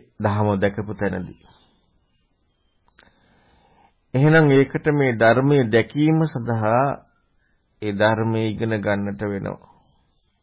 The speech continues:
බුදුරන් වහන්සේ පෙන්නපු විදිහට, බුදුරන් වහන්සේ පැහැදිලි කරපු විදිහට, ඒ බුදුරන් වහන්සේ කියන්නේ අසහාය,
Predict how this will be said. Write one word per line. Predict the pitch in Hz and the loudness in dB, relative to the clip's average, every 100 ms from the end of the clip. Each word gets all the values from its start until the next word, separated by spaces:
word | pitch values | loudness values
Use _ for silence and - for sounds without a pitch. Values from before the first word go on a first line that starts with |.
| _ _ _ _ _ _ _ _ _ _ _ - | _ _ _ _ _ _ _ _ _ _ _ -10
බුදුරන් | 110 117 120 113 | -4 2 4 4
වහන්සේ | 113 113 117 120 | 2 0 -2 -4
පෙන්නපු | 117 117 113 113 110 | -2 -2 0 -2 -2
විදිහට, | 113 113 113 120 127 143 156 - _ _ _ _ _ _ _ _ _ _ _ _ _ - | -2 -2 0 0 0 0 -2 -4 _ _ _ _ _ _ _ _ _ _ _ _ _ -4
බුදුරන් | 117 123 151 156 156 | 0 4 6 6 6
වහන්සේ | 160 151 151 127 | 4 2 0 0
පැහැදිලි | 123 131 139 147 | 2 2 2 0
කරපු | 143 139 127 113 | 2 2 2 0
විදිහට, | 113 107 113 120 127 139 - _ _ _ _ _ _ _ _ _ _ _ _ _ _ _ _ _ 120 | -2 -2 -2 -2 -2 -6 -8 _ _ _ _ _ _ _ _ _ _ _ _ _ _ _ _ _ 2
ඒ | 120 | 2
බුදුරන් | 110 120 143 156 156 | 4 4 6 8 8
වහන්සේ | 165 160 160 139 | 6 4 2 0
කියන්නේ | 139 139 135 135 127 - | 4 4 4 2 2 2
අසහාය, | 113 - 139 139 139 | 2 2 -2 2 4